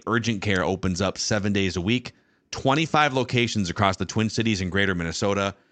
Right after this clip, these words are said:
Learn more at summit ortho dot com. That's summit ortho dot com. Also, after the Guardians are, uh, done hosting the Twins, the Twins have a bunch of home games on the horizon, and you can still get tickets.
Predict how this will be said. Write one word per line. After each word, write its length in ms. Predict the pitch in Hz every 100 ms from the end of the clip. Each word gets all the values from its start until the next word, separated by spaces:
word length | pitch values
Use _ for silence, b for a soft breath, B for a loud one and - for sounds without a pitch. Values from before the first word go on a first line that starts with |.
| b -
Learn 200 | 117 123
more 180 | 120
at 80 | 104
summit 340 | - 127 135 131
ortho 460 | 117 113 120 113 104
dot 260 | 101 92
com. 360 | 101 85 78 78 b b b -
That's 220 | 98 -
summit 280 | - 120 110
ortho 380 | 107 104 95
dot 220 | 87 82 78
com. 240 | 107 101
Also, 280 | 127 123 120
after 380 | 107 120 - 147
the 100 | 120
Guardians 800 | 95 107 117 117 101 90 87 85 b b b b _ 90
are, 280 | 95 95
uh, 160 | 95 90
done 300 | 87 110 113
hosting 480 | 90 113 135 - 110
the 60 |
Twins, 560 | 85 90 80 78 87 - b b -
the 80 |
Twins 300 | - 123 135
have 80 | 147
a 60 | 127
bunch 360 | 92 117 135
of 80 | 127
home 260 | 104 120 135
games 300 | 117 104 98
on 180 | 98 95
the 60 |
horizon, 640 | 90 90 87 87 87 87 87 _ _ _ _ - -
and 180 | 104 110
you 80 |
can 120 | 123 127
still 200 | 139 127
get 160 | 120
tickets. 420 | - 131 110 -